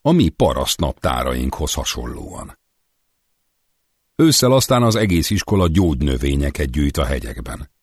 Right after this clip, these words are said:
A fiúk már nagyon várják ezt az időt, amikor sok a tréfálkozási lehetőség, de sok a munka is.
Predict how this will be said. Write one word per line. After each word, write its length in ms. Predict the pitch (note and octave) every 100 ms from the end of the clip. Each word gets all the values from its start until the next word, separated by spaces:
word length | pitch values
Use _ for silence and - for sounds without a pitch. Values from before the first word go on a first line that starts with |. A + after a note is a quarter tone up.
| _ _ _ _ -
A 100 | C#3
fiúk 300 | G3+ D3 A#2
már 140 | C3+
nagyon 300 | C#3+ A#2 G#2+
várják 420 | G2 F#2+ G2 F#2+ G2+
ezt 180 | F2+
az 120 | G#2 G2+
időt, 420 | F2 G2 G2+ A2+
amikor 520 | A2 A#2 - A2+ A#2
sok 320 | - - A#2+ E2+
a 80 |
tréfálkozási 1040 | - F#2+ C#2 - D2 - F2+ F2 F#2 - G2+
lehetőség, 840 | F#2+ G#2+ A#2+ A#2+ - C#3 C#3 B2+ _ _
de 180 | C#3 B2+
sok 220 | - -
a 40 | A#1
munka 360 | A#1 - A1+
is. 280 | - -